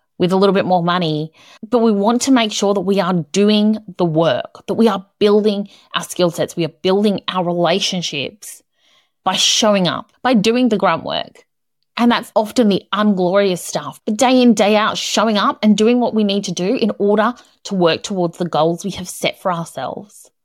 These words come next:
And there is no sugarcoating it. Consistency can be boring as hell, but it is also what distinguishes the good from the great, the people that have the staying power to keep doing things day in, day out. And I think that will be a real differentiator for people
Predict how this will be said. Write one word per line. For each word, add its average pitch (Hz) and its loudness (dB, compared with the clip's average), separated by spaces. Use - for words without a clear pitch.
And 247 2
there 247 2
is 240 2
no 214 2
sugarcoating 175 -4
it. - -8
Consistency 240 0
can 196 0
be 196 2
boring 185 0
as 175 -6
hell, 156 -4
but 196 0
it 180 0
is 170 -4
also 226 2
what 170 0
distinguishes 208 -2
the 185 -4
good 175 -2
from 185 -6
the 170 -4
great, 151 -4
the 160 -12
people 190 -4
that 170 -2
have - -6
the 175 -6
staying 170 -4
power 214 -4
to - -16
keep - -4
doing 185 -2
things 269 -2
day 180 0
in, 185 0
day 151 -4
out. 151 -8
And 226 0
I 240 -2
think 226 -2
that 233 0
will 208 0
be 190 -2
a 170 2
real 196 2
differentiator 175 -4
for 151 -12
people 247 -6